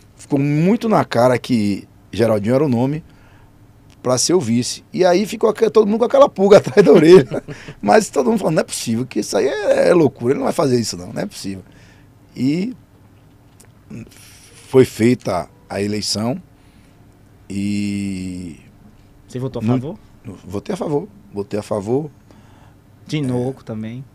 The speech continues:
Speaker 1: Não, votei a favor.
Speaker 2: A base quase toda, né?
Speaker 1: A orientação da base era vo-, não, Tinoco não votou, não. Acho que Tinoco e Duda não votaram. Por isso que desde ali já teve essa,
Speaker 2: Sim.
Speaker 1: essas rus-, rusgas aí. Mas Tinoco e Duda não aceitaram no dia, não. Alguns vereadores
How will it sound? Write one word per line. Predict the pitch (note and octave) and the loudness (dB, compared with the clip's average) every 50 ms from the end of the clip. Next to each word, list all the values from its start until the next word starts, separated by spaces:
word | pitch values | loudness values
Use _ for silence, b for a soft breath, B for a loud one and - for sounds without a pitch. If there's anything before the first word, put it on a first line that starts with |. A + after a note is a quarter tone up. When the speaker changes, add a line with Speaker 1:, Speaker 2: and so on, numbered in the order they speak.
| _ _ | _ _
Speaker 1:
Não, | - G3 A3 B3+ D4 C#4+ B3+ D#3 | -8 -6 -2 0 0 0 0 -2
votei | A#2 A#2 - - - - | -2 -4 -4 -4 -8 -12
a | |
favor. | - - - F4 F3 G3 G3 | -10 -10 -8 -6 0 2 4
Speaker 2:
A | G3+ | 4
base | A#3+ A#3+ B3 A3 G#3+ | 4 4 2 0 0
quase | B3 B3 B3 A#3 | 0 0 0 -2
toda, | - - D3+ C#3 C#3+ | -4 -4 -4 -4 0
né? | D3 F#3+ | 0 0
Speaker 1:
A | G#3 | 2
orientação | A#3 B3+ B3 A3+ F#3+ E3 - C3 A2 - - A#2 A2 | 4 4 4 4 2 2 0 -2 -4 -4 -4 -6 -6
da | G#2 F#2 | -6 -6
base | F#2 G2+ A2+ C3 C#3 A#2 B2 | -2 0 0 0 0 0 -2
era | D3 C#3+ | -2 -2
vo-, | C3 C#3+ - - | -2 -2 -4 -4
não, | - C#3+ D3+ | -6 -6 -6
Tinoco | - - D#3 E3+ - F#3 | -6 -8 -10 -8 -8 -10
não | F#3 F3+ | -10 -8
votou, | E3+ F3 - F3+ E3+ | -8 -10 -8 -8 -8
não. | - A#2 G2+ A2 - - - - - b b b b b b b b | -8 -8 -8 -10 -12 -18 -20 -20 -20 b b b b b b b b
Acho | - - - | -16 -14 -14
que | - - | -12 -8
Tinoco | - E3+ D#3+ C#3+ C3 C#3+ C3+ - - B2+ | -6 -4 -4 -2 -4 -4 -6 -6 -8 -8
e | A#2 | -6
Duda | G#2 G#2+ A#2+ C#3+ C#3+ C#3 | -6 -6 -6 -6 -4 -4
não | C3+ D#3 D#3+ D3+ | -4 -4 -6 -6
votaram. | - A2 - - - G#2 G#2+ G#2 F#2+ - - - - - - - - | -6 -8 -6 -4 -4 -2 -2 -4 -6 -10 -16 -20 -20 -20 -20 -20 -14
Por | - A2+ A#2+ | -8 -6 -6
isso | B2 B2+ - | -6 -6 -8
que | - C3 | -8 -2
desde | B2 C#3+ D#3 D#3 D3 D3 | 0 0 0 0 0 -2
ali | A2+ A2 A#2+ | -2 -2 0
já | B2+ C#3+ C#3+ | 0 -2 -2
teve | - C#3 C3 D3 | -2 -2 -4 -4
essa, | C3+ - D#3 B2+ G#2 b b b b | -4 -4 -4 -6 -6 b b b b
Speaker 2:
Sim. | b B2+ A#2 A2 G#2+ G#2+ A2+ - - | b -12 -12 -12 -12 -14 -16 -14 -12
Speaker 1:
essas | G#2+ A2 - - C3 A2 - C#2+ | -8 -6 -4 -4 -4 -4 -6 -8
rus-, | C#2+ G2+ G#2 G#2+ A#2 A#2 - - - - | -8 -8 -6 -6 -6 -6 -10 -12 -18 -8
rusgas | - - C#3 C#3+ C3 A#2+ A#2 B2+ A#2 A2+ A2+ | -2 0 2 2 2 0 0 -2 0 0 2
aí. | A2+ G#2+ G2 G2+ G2+ - B B B B B - - | 0 0 0 -2 -6 -8 B B B B B -16 -12
Mas | A2 G#2+ - | -12 -10 -8
Tinoco | - C#3 B2+ B2+ C#3 C#3 - C#3+ | -6 -4 -2 -2 -2 -2 -2 -4
e | |
Duda | A#2+ A#2+ B2+ C3+ D3 | -4 -2 -2 -2 -2
não | D3 D#3 | -2 -2
aceitaram | D#3 - - E3 - - C3+ C3+ C3 C3 | -2 -2 -4 -4 -2 0 0 0 0 -2
no | B2 B2 | -4 -4
dia, | G#2+ G#2 A2+ A2 | -4 -6 -4 -4
não. | B2 | -4
Alguns | C3+ D3 D#3+ G#3 A#3 | -4 -4 -4 -2 0
vereadores | G#3+ - F#3 D3+ C3+ D3+ - - - - - | 0 2 2 0 0 -2 -6 -8 -12 -20 -20